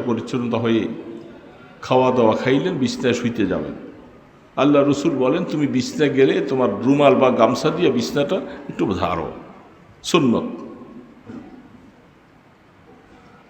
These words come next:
তারপরে বিছনার মধ্যে বসে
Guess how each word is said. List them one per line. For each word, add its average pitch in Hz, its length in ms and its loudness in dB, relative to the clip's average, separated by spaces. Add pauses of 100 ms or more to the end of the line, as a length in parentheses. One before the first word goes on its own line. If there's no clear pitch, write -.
(160)
তারপরে 190 540 6 (560)
বিছনার 180 460 4
মধ্যে 139 240 6
বসে 110 520 2